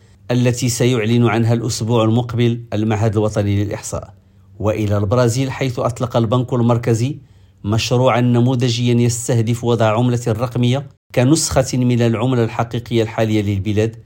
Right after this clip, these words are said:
سيتم إتاحتها للعموم بحلول نهاية ألفين وأربعة وعشرون. وستكون العملة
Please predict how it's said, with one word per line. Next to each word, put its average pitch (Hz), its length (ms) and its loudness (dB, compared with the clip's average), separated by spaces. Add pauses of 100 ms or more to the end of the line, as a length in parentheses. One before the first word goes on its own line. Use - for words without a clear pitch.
(340)
سيتم 120 580 0
إتاحتها 117 680 0
للعموم 113 540 0 (380)
بحلول 113 600 0
نهاية 107 420 2
ألفين 104 300 -2
وأربعة 95 380 -2
وعشرون. 90 460 -6 (400)
وستكون 117 720 -2
العملة 120 420 0